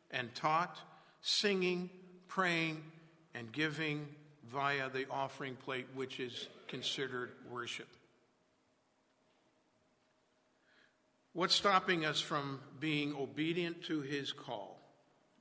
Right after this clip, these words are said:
Two-thirds of the world's population, <clears throat> which is about two point seven, two-thirds, uh, sorry, uh,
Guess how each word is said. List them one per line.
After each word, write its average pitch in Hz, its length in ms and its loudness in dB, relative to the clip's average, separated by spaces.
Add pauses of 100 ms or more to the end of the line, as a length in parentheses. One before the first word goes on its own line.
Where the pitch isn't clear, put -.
(1600)
Two-thirds 220 800 4 (180)
of 151 120 0
the 151 100 2
world's 156 380 4
population, 151 800 4 (280)
<clears throat> 196 520 4
which - 160 -6
is 127 100 -4
about 131 340 2
two 180 140 2
point 156 320 2
seven, 123 400 6 (640)
two-thirds, 190 800 6 (640)
uh, 120 240 -2 (140)
sorry, 117 400 2 (360)
uh, 120 120 0